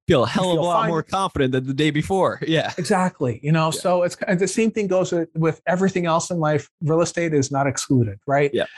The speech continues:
Speaker 2: And really that's what it got down to, is making that decision. And once the decision point was made, I learned about what multifamily was and how it worked and syndication and putting deals together.
Speaker 1: Yeah.
Speaker 2: I then went on to choose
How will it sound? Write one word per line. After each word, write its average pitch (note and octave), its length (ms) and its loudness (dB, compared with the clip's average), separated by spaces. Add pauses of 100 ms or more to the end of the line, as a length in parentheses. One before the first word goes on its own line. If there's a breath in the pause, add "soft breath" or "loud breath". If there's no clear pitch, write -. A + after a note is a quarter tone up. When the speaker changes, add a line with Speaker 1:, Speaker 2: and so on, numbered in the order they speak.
(360 loud breath)
Speaker 2:
And F3+ 200 2
really F#3+ 320 2
that's E3+ 180 0
what F3 80 0
it D#3+ 260 -4
got D3 200 0
down E3+ 220 0
to, D3+ 120 0
is B2 100 0
making D3+ 300 0
that C#3+ 140 -2
decision. D#3+ 540 0
And D3+ 140 -2
once A3 140 4
the C4+ 80 0
decision G#3+ 420 -2
point F#3+ 220 -2
was C#3+ 180 0
made, D#3 300 0
I C3+ 60 -2
learned D#3 400 0
about D3 240 -2
what B2+ 180 -4
multifamily D#3 640 0
was D3 500 -2 (360)
and C3 120 2
how D#3+ 280 2
it - 40 -10
worked D3+ 320 -2
and C#3+ 80 -8
syndication D#3+ 800 0
and A#2 100 -4
putting F3+ 280 0
deals D3+ 300 -2
together. D#3+ 540 0 (260)
Speaker 1:
Yeah. A#2 200 2 (120)
Speaker 2:
I D#3+ 80 0
then F3 220 2
went E3 120 0
on D#3+ 220 0
to D3+ 80 -4
choose C3+ 680 0